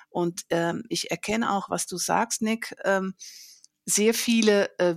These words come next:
Wissenschaftler, ähm, haben wenig Zeit, sich wirklich zu vertiefen in eigene Qualitäten, in, in der Stelle, äh,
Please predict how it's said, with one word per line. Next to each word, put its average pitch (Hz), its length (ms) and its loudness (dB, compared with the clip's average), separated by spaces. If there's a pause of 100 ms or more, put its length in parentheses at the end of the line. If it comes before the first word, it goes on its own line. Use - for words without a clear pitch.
Wissenschaftler, 202 1000 0
ähm, 170 520 -4
haben 180 300 -2
wenig 226 400 4
Zeit, 196 340 2
sich - 200 -4
wirklich 190 340 -2
zu - 160 -6
vertiefen 247 640 0
in - 220 -6
eigene 247 300 2
Qualitäten, 214 800 0
in, 170 240 -4
in 175 140 -4
der 151 120 -2
Stelle, 226 580 0
äh, 180 220 0